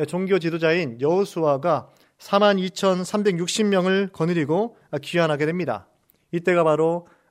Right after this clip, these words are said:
주전 오백삼십팔 년의 일입니다. 새로 임명된 세스바설은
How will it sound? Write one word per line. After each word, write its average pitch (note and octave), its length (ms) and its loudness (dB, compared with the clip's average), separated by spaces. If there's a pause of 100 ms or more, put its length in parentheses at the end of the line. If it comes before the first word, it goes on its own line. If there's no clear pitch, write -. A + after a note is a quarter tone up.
주전 D#3 300 -2
오백삼십팔 E3 800 -4
년의 F3 400 -6
일입니다. D3 420 -8 (1200)
새로 G3 240 0
임명된 F3+ 720 0
세스바설은 D#3 920 -2